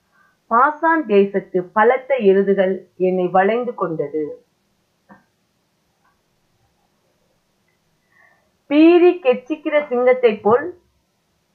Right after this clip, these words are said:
என்மேல் தங்கள் வாயை திறக்கிறார்கள். தண்ணீரைப் போல் ஊற்றுண்டேன்,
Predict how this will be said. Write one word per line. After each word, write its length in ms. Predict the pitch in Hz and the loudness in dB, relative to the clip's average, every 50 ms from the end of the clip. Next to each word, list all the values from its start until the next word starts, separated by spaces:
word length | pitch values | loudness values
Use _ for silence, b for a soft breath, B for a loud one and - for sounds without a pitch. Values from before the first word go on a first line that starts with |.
| _ _ - | _ _ -10
என்மேல் 540 | - 208 220 233 254 277 285 294 302 294 - | -6 -6 -4 -4 -4 -4 -2 -2 -2 -2 -4
தங்கள் 360 | 214 190 180 180 180 170 170 | -4 -2 0 0 0 0 0
வாயை 560 | 180 185 202 226 233 240 233 240 233 233 _ - | 0 0 0 0 0 -2 -4 -6 -8 -10 _ -10
திறக்கிறார்கள். 960 | 240 233 233 269 277 269 - 240 247 208 175 151 151 151 151 165 165 160 151 - _ _ _ _ _ _ _ _ _ _ _ _ _ _ _ _ _ _ _ _ _ _ _ _ _ _ _ _ _ _ _ _ _ _ _ _ _ _ _ _ _ - | -8 -6 -4 -6 -6 -8 -12 -12 -6 -4 -2 -2 -2 -4 -4 -4 -4 -4 -4 -8 _ _ _ _ _ _ _ _ _ _ _ _ _ _ _ _ _ _ _ _ _ _ _ _ _ _ _ _ _ _ _ _ _ _ _ _ _ _ _ _ _ -2
தண்ணீரைப் 640 | - 233 247 277 294 302 330 339 330 330 311 - - | 0 0 0 0 0 0 2 2 2 0 -2 -2 0
போல் 240 | - 233 233 - - | 0 0 0 0 -2
ஊற்றுண்டேன், 760 | 196 196 196 196 196 - 165 156 151 151 151 165 214 277 359 | -2 -2 -2 -2 -4 -6 -6 -6 -4 -2 -2 -4 -4 -6 -10